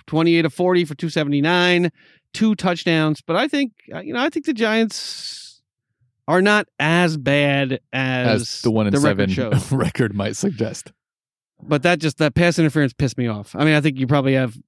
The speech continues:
Speaker 1: messages from me on, uh, text messages from me on that.
Speaker 2: Maybe
Speaker 1: I just think
Speaker 2: a few.
Speaker 1: I didn't think that was a, the correct call, especially to pick
Speaker 2: Oh,
Speaker 1: the
Speaker 2: yeah.
Speaker 1: flag up.
Speaker 2: Yeah.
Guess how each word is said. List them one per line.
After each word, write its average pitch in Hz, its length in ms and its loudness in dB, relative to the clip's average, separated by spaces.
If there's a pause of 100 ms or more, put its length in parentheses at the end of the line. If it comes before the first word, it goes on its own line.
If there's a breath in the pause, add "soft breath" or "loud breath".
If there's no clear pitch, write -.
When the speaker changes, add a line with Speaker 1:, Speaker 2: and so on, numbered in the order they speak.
Speaker 1:
messages 131 460 -2
from 135 180 0
me 123 380 -2
on, 120 340 0
uh, 117 340 -4 (680)
text - 240 -6
messages 117 360 -4
from 120 160 -2
me 117 80 2
on 117 80 0
that. - 140 2
Speaker 2:
Maybe - 60 0
Speaker 1:
I 147 60 2
just 151 180 0
think 131 160 0
Speaker 2:
a 135 100 -2
few. 151 280 0 (160)
Speaker 1:
I 147 100 2
didn't 175 220 2
think 147 160 2
that 131 160 0
was 120 240 -4
a, 120 120 -8 (140)
the 127 120 -10
correct 127 360 -4
call, 92 500 -8
especially 208 400 0
to 165 80 2
pick - 160 0
Speaker 2:
Oh, 113 60 2
Speaker 1:
the - 60 4
Speaker 2:
yeah. 98 100 0
Speaker 1:
flag 151 220 2
up. 127 140 -2 (100)
Speaker 2:
Yeah. 95 180 -2